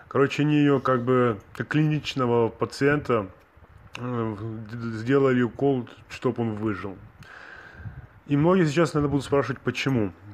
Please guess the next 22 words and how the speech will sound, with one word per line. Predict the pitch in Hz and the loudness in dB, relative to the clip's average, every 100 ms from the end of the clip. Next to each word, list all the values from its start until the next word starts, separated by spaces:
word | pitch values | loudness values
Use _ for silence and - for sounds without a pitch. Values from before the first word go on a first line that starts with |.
| - | -6
Почему | - - 165 | -4 0 2
они | 165 160 | 4 4
не | 151 | 4
допустили | 143 143 131 156 | 2 0 0 2
полношта-, | 120 131 120 - 131 113 - 127 | 2 2 0 -2 -4 -4 -2 -2
полномасштабного | - 143 135 113 110 - 123 123 113 107 107 | 2 2 2 0 -2 -2 0 0 0 2 0
распада | 104 - - 110 101 | 0 -4 0 2 2
России? | 98 92 - 101 90 - - - - - - - - - - - _ _ _ - - _ | -2 -4 -8 -8 -8 -16 -20 -20 -18 -20 -18 -20 -20 -20 -20 -20 _ _ _ -20 -20 _
Здесь | 135 135 127 160 - | -8 -6 -2 -2 0
несколько | 156 151 160 160 175 170 - 117 123 | 0 2 2 2 2 0 -2 0 -2
причин. | - 120 - 120 101 87 - - - - - - - - - - | -2 -6 -4 -4 -4 -8 -18 -20 -20 -20 -20 -18 -18 -18 -16 -4
Ведь | 127 139 | -2 0
если | 135 | -2
так | 143 160 | 0 0
взять, | 165 147 | 0 0
Россия | 139 123 - 170 | 0 0 0 0
для | 139 127 | 2 2
них, | 139 151 | 0 -2
сеч-, | - 120 - | -6 -10 -8
для | 113 113 107 | -4 0 2
Запада | 120 143 147 127 135 131 - - - - - | 2 0 0 0 0 -2 -14 -18 -18 -20 -8
такая | 123 - 131 127 120 113 104 | -6 2 4 6 4 2 0